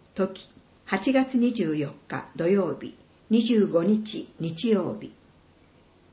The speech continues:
問い合わせ先、クリエイトセンター。電話、六二四の一七二六。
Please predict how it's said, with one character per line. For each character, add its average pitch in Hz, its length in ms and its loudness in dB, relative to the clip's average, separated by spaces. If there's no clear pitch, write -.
問 233 200 2
い 240 60 2
合 233 60 0
わ 220 80 -2
せ 214 120 -2
先、 - 380 -6
ク 214 100 0
リ 254 180 8
エ 254 60 10
イ 247 120 2
ト 240 100 2
セ 233 180 0
ン 165 140 -2
タ 120 120 -10
ー。 120 40 -8
電 214 320 6
話、 190 260 0
六 202 400 6
二 240 420 6
四 160 360 -2
の 123 180 -6
一 254 380 6
七 226 340 4
二 180 340 -2
六。 151 420 -6